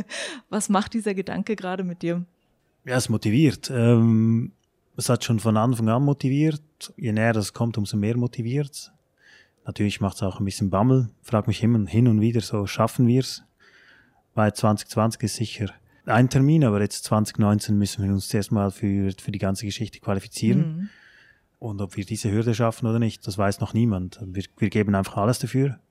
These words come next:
Speaker 2: Wir kämpfen bis zum Schluss und schauen, was dabei rauskommt. Ich hoffe, dass sich gute und konsequente Arbeit im Schluss durchsetzt.
Speaker 1: Mhm.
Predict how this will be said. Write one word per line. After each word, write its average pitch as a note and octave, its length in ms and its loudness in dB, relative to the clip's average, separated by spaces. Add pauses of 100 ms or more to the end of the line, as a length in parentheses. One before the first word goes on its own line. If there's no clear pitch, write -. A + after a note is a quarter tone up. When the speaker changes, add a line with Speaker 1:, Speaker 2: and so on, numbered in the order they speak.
(160)
Speaker 2:
Wir A2+ 100 -12
kämpfen G#2+ 360 -2
bis G#2 100 -4
zum G#2 120 -2
Schluss G#2+ 440 0 (120)
und G2+ 140 -2
schauen, G#2 300 2
was F#2+ 220 -4
dabei G2 260 2
rauskommt. A#2 640 -2 (400)
Ich - 180 -10
hoffe, G2+ 520 0
dass - 180 -6
sich - 320 -10 (240)
gute A2 320 -6
und G2+ 80 0
konsequente G#2 760 0
Arbeit G2+ 600 -2 (340)
im A#2 60 -6
Schluss - 300 -6
durchsetzt. - 640 -4 (340)
Speaker 1:
Mhm. F#3+ 400 -2